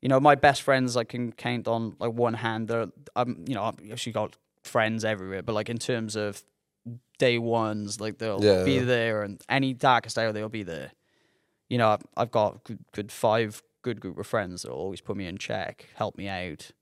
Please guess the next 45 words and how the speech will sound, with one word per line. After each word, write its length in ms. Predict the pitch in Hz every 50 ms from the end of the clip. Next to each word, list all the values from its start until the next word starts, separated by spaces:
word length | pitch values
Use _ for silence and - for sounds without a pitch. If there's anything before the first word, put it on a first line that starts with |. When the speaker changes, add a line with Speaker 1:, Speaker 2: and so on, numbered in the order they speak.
| _ _ _ _ _ _ _ _ _ _ _ _ -
Speaker 1:
You 80 | 113 120
know, 80 | 117 117
and 80 | 117
then 80 | 117 117
I 40 | 110
got 140 | 104 110 104
my 120 | 101 92
family, 540 | - - - 104 95 104 107 101 101 95 -
I 40 | -
got 160 | - - 60
my 80 | 67 64
missus, 840 | 65 80 95 101 - - 98 95 98 98 101 107 101 98 - - -
I 60 | 104
got 160 | - - 85
my, 180 | 80 87 76 65 -
my 220 | - 104 104 90
family, 320 | 69 - 110 104 98 92 73
my 100 | - - -
dad, 420 | - 117 110 104 101 98 92 87 -
my 80 | 76 85
mum, 360 | 92 107 110 101 98 98 101
my 100 | 95 80
sisters, 760 | - - 120 117 - - - 104 104 104 98 98 95 - - - _ _ _ _ _ _ _ _ _ _ _ -
you 60 | 139 131
know, 80 | 117
all 340 | 80 139 143 143 135 131 117
them, 320 | 120 120 123 120 107 87 - -
you 100 | 127 123
know, 80 | 117 120
and 80 | 123
there's 120 | 123 120 -
people 240 | 143 123 107 120
I'll 80 | 113 110
mi-, 180 | 107 107 110 - -
miss 300 | - 127 117 110 - -
out, 180 | 113 98 85 98
ob-, 180 | 107 90 - -
obviously, 340 | - 110 123 120 - 110 110
and 100 | 107 104
I'm 140 | 104 101 104
not 120 | 107 107 107
naming 320 | 107 104 107 104 98 107
all, 180 | 107 104 - -
all 200 | - 87 107 113
names, 360 | 117 117 117 117 117 - -